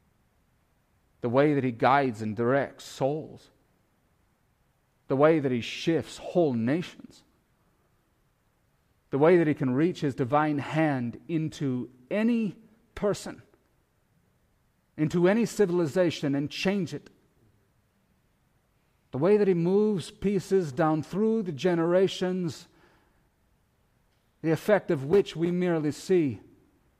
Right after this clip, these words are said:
the process by which it was accomplished we cannot fathom. It is the greatest privilege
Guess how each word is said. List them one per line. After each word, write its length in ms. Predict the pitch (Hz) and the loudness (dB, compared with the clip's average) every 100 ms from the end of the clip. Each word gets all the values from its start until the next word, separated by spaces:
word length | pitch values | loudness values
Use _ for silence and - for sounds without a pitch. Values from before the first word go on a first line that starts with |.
| _ _ _ _ _ _ _ _ _ _ _ _ _ _ | _ _ _ _ _ _ _ _ _ _ _ _ _ _
the 140 | 135 147 | -8 -6
process 640 | - 196 175 - 170 139 - | 4 6 6 2 0 0 -4
by 220 | 160 160 | 0 0
which 240 | 165 160 | 0 -4
it 80 | 160 | -6
was 140 | 156 | -4
accomplished 560 | 143 - 165 156 147 - | -6 -2 -2 -2 -4 -8
we 100 | 143 | -8
cannot 320 | 175 156 131 | -4 -4 -6
fathom. 560 | - - 147 107 90 82 _ _ _ _ _ _ _ _ _ _ _ _ _ _ | -8 -4 -4 -4 -12 -18 _ _ _ _ _ _ _ _ _ _ _ _ _ _
It 140 | - 120 | -6 -4
is 160 | 113 | -4
the 80 | - | -8
greatest 560 | - 127 175 175 - - _ _ | -10 -6 -4 -6 -8 -20 _ _
privilege 680 | - 139 139 123 - - | -4 -4 -2 -6 -8 -20